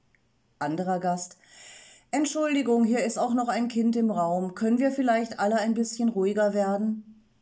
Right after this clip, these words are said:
Das Kind trägt selbstverständlich Maske. Polizist zum Zugführer:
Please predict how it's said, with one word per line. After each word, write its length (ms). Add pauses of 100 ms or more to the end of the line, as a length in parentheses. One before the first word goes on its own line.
(120)
Das 220
Kind 420
trägt 260
selbstverständlich 920
Maske. 400 (1080)
Polizist 600
zum 220
Zugführer: 720